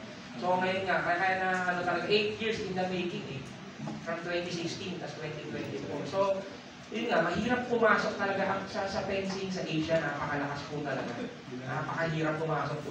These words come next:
talaga rito. Kaya i-, i-, even ako, hindi ako makapaniwala, kaya pala natin. Basta talaga may determination, may goal ka na makukuha mo. So, ito na kami ngayon.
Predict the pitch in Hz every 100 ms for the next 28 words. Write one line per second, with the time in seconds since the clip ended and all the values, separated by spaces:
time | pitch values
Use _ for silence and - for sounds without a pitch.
0 | 139 143 139 131 139 143 147 - - 185
1 | 196 185 170 - - 190 185 160 143 143
2 | - - 85 175 202 190 190 185 180 175
3 | 175 165 165 170 165 160 160 160 156 151
4 | 147 120 127 127 - - 165 - - -
5 | - - 165 180 185 185 185 175 170 170
6 | 170 165 165 160 156 151 160 160 156 -
7 | - - - - 165 175 175 185 180 175
8 | 160 160 160 156 156 156 165 165 160 156
9 | 143 139 139 - - - 175 185 202 196
10 | 190 190 185 180 160